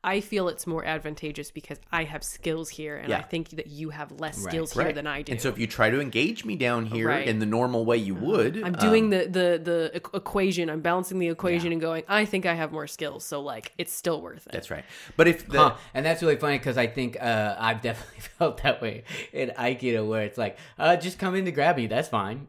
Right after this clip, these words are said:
Speaker 3: Uh, I,
Speaker 2: Right.
Speaker 3: I know that I will be able to stop you from doing that,"
Speaker 2: Right,
Speaker 3: you know?
Speaker 2: right, right, right.
Speaker 3: That's funny.
Speaker 1: And the problem with that is, is if we, if we weigh that equation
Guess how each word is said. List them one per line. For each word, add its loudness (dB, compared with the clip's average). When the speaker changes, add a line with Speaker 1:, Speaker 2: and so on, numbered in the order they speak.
Speaker 3:
Uh, 0
I, 0
Speaker 2:
Right. 2
Speaker 3:
I 2
know 0
that -2
I 2
will -4
be 0
able 0
to -8
stop 0
you -6
from -10
doing -2
that," -6
Speaker 2:
Right, 0
Speaker 3:
you -6
know? -8
Speaker 2:
right, -8
right, -10
right. -10
Speaker 3:
That's -18
funny. -20
Speaker 1:
And -2
the -12
problem 2
with -2
that 2
is, -2
is -6
if -12
we, -6
if -8
we -2
weigh 0
that 0
equation -6